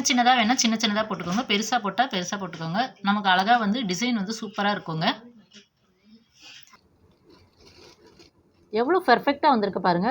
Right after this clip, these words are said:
லைட்டா வந்து கையை வச்சு, அந்த விரலை வச்சு லைட்டா வந்து அதை இது பண்ணீங்கனாலே போதும். இந்த மாதிரி லைட்டா இது கொடுத்தீங்கன்னா அழகா க்ளோஸ் ஆயிடுங்க. So, இதுக்கு போய் நம்ம கடையில அலைஞ்சு திரிஞ்சு வந்து மோல்டு வாங்கி தான் நம்ம கொழுக்கட்டை பண்ணணுங்கிற அவசியமே கிடையாதுங்க.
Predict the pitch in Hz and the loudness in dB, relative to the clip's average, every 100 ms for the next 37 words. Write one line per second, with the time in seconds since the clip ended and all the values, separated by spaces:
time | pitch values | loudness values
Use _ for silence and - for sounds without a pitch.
0 | 208 208 269 320 330 277 226 233 403 427 | 2 4 4 4 4 4 4 4 2 -2
1 | _ _ - 240 294 294 233 220 214 285 | _ _ 0 2 2 2 2 0 0 -2
2 | 285 202 202 233 320 262 277 233 220 233 | 0 2 4 4 6 2 2 2 2 4
3 | 277 226 254 220 202 190 226 233 202 190 | 4 4 4 4 2 2 2 0 0 0
4 | 185 180 233 190 175 240 277 - _ 208 | 2 2 0 0 0 0 -2 -12 _ -4
5 | 214 240 254 202 214 247 214 208 185 185 | 0 0 2 0 2 2 2 0 -2 0
6 | 233 247 185 202 254 254 202 208 208 175 | 4 6 6 4 0 0 0 0 0 0
7 | 170 233 302 _ _ _ _ _ _ _ | 0 -2 -4 _ _ _ _ _ _ _
8 | _ _ _ - 240 220 233 233 233 247 | _ _ _ -4 2 2 2 -2 4 4
9 | 262 214 202 208 226 240 202 214 220 220 | 4 2 4 4 6 6 6 4 0 0
10 | 202 208 208 220 196 190 214 202 226 220 | 0 0 2 2 2 2 2 4 4 6
11 | 202 190 185 190 214 208 185 175 185 202 | 2 2 0 0 0 0 -2 -2 -2 -2
12 | 185 185 175 185 196 180 165 208 233 208 | -4 -4 -2 -2 0 0 0 0 -4 -4
13 | 208 175 170 165 | -2 -2 0 -2